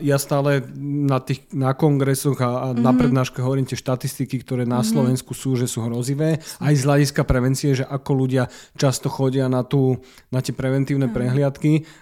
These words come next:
Speaker 1: A, a hoci, e, si myslím, že toto je tak jednoduché,
Speaker 2: Mhm.
Speaker 1: akože na papieri,
Speaker 2: Áno.
Speaker 1: pretože tá kolonoskopia má viac menej sto percentnú, e, senzitivitu
Speaker 2: Mhm.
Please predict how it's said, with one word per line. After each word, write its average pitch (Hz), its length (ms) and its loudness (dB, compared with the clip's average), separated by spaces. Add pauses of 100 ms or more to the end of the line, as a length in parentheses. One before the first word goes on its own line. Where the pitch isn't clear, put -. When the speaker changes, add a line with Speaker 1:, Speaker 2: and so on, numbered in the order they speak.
Speaker 1:
A, 120 240 -4
a 135 100 -4
hoci, 147 640 2 (320)
e, 131 240 -2
si - 160 -2
myslím, 143 400 2
že 123 100 -4
toto 135 300 -6
je 131 420 2
tak - 460 -2 (800)
jednoduché, 143 920 0
Speaker 2:
Mhm. - 120 -8
Speaker 1:
akože 233 340 2 (260)
na 131 220 0
papieri, 139 520 -2
Speaker 2:
Áno. 196 100 -6
Speaker 1:
pretože 147 680 0 (540)
tá 139 140 0
kolonoskopia 156 840 0
má 147 220 2
viac 135 480 -2
menej 147 300 2
sto - 240 -6
percentnú, 156 1040 2 (640)
e, 135 100 -4 (300)
senzitivitu 131 960 0
Speaker 2:
Mhm. 208 120 4